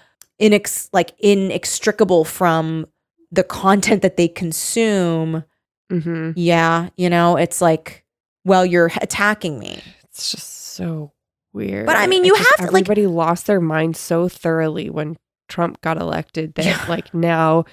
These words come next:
Speaker 2: it's like, if you don't share my opinion on a movie without knowing anything about you,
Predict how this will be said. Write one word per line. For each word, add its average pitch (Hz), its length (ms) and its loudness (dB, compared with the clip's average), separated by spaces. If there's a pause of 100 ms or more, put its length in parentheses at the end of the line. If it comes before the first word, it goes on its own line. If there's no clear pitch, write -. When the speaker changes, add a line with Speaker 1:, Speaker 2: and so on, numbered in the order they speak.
(400)
Speaker 2:
it's 190 260 -4
like, 170 380 2
if 185 280 -4
you 190 200 0
don't 220 300 2
share 165 520 0
my 165 180 0
opinion 160 640 -4
on 156 180 -6
a 151 80 -6
movie 160 480 -8
without 175 360 0
knowing 175 360 2 (180)
anything 190 580 -2
about 147 380 -4
you, 190 300 -2